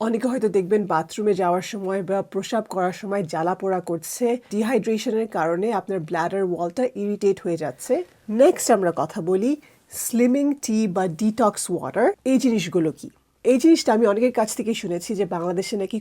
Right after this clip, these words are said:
খুবই পপুলার, যে স্পেসিফিক একটা ডিটক্স ওয়াটার বা স্লিমিং টি, যেগুলো খেলে নাকি সাত দিনেই বা পনেরো দিনেই অনেক ওয়েট লস হয়ে যাবে। মেজরিটি এই প্রোডাক্টগুলিতে আমরা যেসব জিনিসগুলো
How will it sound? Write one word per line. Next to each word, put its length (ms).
খুবই 280
পপুলার, 480
যে 100
স্পেসিফিক 500
একটা 140
ডিটক্স 480
ওয়াটার 340
বা 80
স্লিমিং 380
টি, 160
যেগুলো 260
খেলে 280
নাকি 200
সাত 180
দিনেই 320
বা 140
পনেরো 240
দিনেই 280
অনেক 200
ওয়েট 240
লস 220
হয়ে 180
যাবে। 200
মেজরিটি 480
এই 60
প্রোডাক্টগুলিতে 800
আমরা 220
যেসব 240
জিনিসগুলো 360